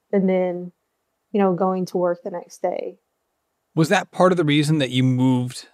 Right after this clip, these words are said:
Speaker 2: the second attempt to when you did, to try to basically take advantage of the two weeks or so that you had off during the Christmas vacation?
Speaker 1: Yes,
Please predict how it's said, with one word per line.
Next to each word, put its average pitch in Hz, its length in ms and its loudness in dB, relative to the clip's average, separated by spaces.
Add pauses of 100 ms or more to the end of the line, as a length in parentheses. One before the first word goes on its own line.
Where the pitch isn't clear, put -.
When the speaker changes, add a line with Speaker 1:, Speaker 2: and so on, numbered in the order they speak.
(100)
Speaker 2:
the 135 160 2
second 139 400 0
attempt 127 540 0
to 147 80 0
when 139 240 2
you 135 100 2
did, 127 280 0
to 135 60 -6
try 131 240 4
to - 280 -4 (100)
basically 135 320 2
take 139 240 0
advantage 135 560 0
of 135 160 0
the 135 100 -2
two 139 280 2
weeks 135 340 0
or 151 80 0
so 139 360 0
that 135 100 -4
you 127 180 -2
had 123 240 0
off 120 340 0
during 123 280 4
the 123 80 0
Christmas - 340 -6
vacation? 127 460 -2 (400)
Speaker 1:
Yes, - 680 0